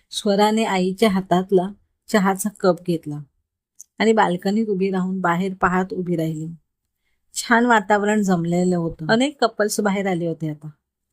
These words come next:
त्यांना बघून सिद्धेशची आठवण झाली. नाही, सिद्धेशबद्दल विचार नाही करायचा. तिने स्वतःच्या मनाला सांगितलं,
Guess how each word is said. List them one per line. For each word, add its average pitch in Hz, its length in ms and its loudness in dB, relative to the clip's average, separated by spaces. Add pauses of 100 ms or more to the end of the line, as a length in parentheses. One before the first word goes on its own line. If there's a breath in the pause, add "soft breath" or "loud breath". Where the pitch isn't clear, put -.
(220)
त्यांना 196 300 2
बघून 185 460 -4
सिद्धेशची 214 560 0
आठवण 185 360 -2
झाली. 156 340 -6 (480)
नाही, 165 440 0 (460 soft breath)
सिद्धेशबद्दल 240 720 2
विचार 226 360 0
नाही 202 380 0
करायचा. 170 640 -2 (640 soft breath)
तिने 254 200 4
स्वतःच्या 226 560 0
मनाला 214 440 0
सांगितलं, 165 580 -4